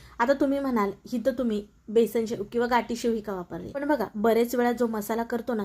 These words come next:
तो बटाट्यापासून मसाला करतो, पण बरेच जण असे आहेत की बटाटा खात नाही, बरेच जणांना बटाटा आवडत नाही किंवा बरेच वेळा नाश्त्याचा कुठलाही प्रकार आला की त्याच्यामध्ये बटाटा असतो, जसं की वडापाव, पॅटीस, समोसा.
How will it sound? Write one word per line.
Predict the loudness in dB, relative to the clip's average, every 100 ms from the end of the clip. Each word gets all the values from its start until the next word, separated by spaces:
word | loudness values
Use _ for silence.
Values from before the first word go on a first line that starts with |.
| -2
तो | 0
बटाट्यापासून | 0 2 0 0 -2 -4
मसाला | -4 -4 -6 -8
करतो, | -8 -10 -12 -14 -18 -20 -12 -2
पण | 0 4
बरेच | 4 4 2
जण | -4 -4
असे | -4 -2
आहेत | 0 -2 -4
की | -4
बटाटा | -2 -2 -4 -4 -6
खात | -4 -6 -4
नाही, | -8 -8 -12 -8
बरेच | -4 -2 -2
जणांना | -2 -2 -2
बटाटा | -2 -4 -6 -4 -2
आवडत | 0 0
नाही | -4 -6
किंवा | 0 2 4
बरेच | 4 2 0
वेळा | -4 -2
नाश्त्याचा | -2 -2 -2 -2
कुठलाही | -4 -4 -4
प्रकार | -2 -4 -2
आला | 0 0 -2
की | -6
त्याच्यामध्ये | -4 -4 -2 -2 0
बटाटा | 0 -2 -4 -2
असतो, | -4 -4 -6
जसं | -4 -4 -4 -4
की | -2
वडापाव, | -2 -2 -4 -4 -6 -6
पॅटीस, | -4 -4 -2 -2 -4 -2 0
समोसा. | 2 0 -6